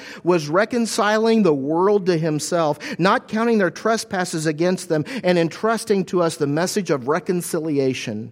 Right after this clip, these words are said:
Therefore, we are ambassadors, Paul says to the Corinthians. We are ambassadors for Christ,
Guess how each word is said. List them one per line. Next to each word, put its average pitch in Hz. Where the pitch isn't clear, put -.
Therefore, 139
we 160
are 170
ambassadors, 143
Paul 123
says 120
to -
the 117
Corinthians. 110
We 175
are 190
ambassadors 165
for 151
Christ, 156